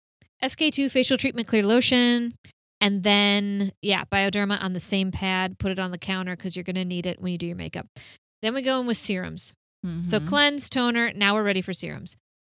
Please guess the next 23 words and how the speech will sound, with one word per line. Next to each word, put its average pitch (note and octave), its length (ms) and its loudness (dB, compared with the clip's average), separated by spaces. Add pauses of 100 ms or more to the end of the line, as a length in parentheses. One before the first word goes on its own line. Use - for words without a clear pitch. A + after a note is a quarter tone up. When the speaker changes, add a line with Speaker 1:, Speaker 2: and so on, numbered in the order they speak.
Speaker 1:
I G#3 80 6
have G#3+ 200 4
two C#4+ 360 4
that B3+ 100 6
I'm A#3 160 6
using F#3+ 540 0
pretty F3+ 300 0
much. E3+ 520 -4 (560)
Uh, F3+ 560 2 (340)
and F#3+ 160 -4
that F#3 160 2
is F3+ 220 -2
the F#3 160 -6
SkinCeuticals G#3 1120 0
C A3 400 -2
E G#3 340 -2
Fer-, F#3+ 560 -6 (180)
Ferulic, F#3+ 760 -8 (180)
Ferulic, F3 560 -8 (380)
C - 180 -10
E - 220 -4
Speaker 2:
Mm-hmm. F3 140 -6
Speaker 1:
Ferulic. F3+ 480 -6